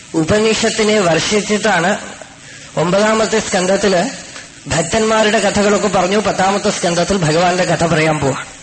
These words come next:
അപ്പൊ അതിന് ഒരു പൂർവ്വപീഠികയായിട്ടാണ് ഇത് പറഞ്ഞു വരുന്നത്. ക്ഷരം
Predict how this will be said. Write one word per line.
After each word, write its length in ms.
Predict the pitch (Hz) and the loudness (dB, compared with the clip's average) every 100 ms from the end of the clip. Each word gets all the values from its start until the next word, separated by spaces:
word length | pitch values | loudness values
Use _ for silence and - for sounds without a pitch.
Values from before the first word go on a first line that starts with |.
| - - | -18 -14
അപ്പൊ 160 | - 156 | -6 -2
അതിന് 220 | 156 196 | 0 2
ഒരു 180 | 208 202 | 2 2
പൂർവ്വപീഠികയായിട്ടാണ് 1000 | 214 190 214 214 220 214 214 196 190 196 | 2 2 2 4 2 2 2 2 2 0
ഇത് 100 | 185 180 | 0 2
പറഞ്ഞു 240 | 160 175 | 2 2
വരുന്നത്. 320 | 165 139 131 - - - - - - - | 0 0 -6 -12 -20 -20 -20 -20 -20 -14
ക്ഷരം 380 | - 196 196 | -2 0 2